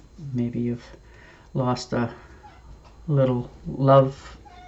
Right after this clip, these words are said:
fur baby in your family recently, and they're watching over you and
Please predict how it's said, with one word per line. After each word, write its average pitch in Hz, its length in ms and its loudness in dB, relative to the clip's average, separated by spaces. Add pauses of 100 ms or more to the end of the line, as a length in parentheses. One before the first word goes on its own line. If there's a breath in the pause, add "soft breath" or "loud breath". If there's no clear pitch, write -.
(420 loud breath)
fur 143 320 6
baby 139 380 6
in 139 120 4
your 135 160 4
family 139 560 2
recently, 151 720 2
and 139 260 0 (320)
they're 190 120 2
watching 160 400 4
over 139 200 4
you 139 240 4
and 131 240 -2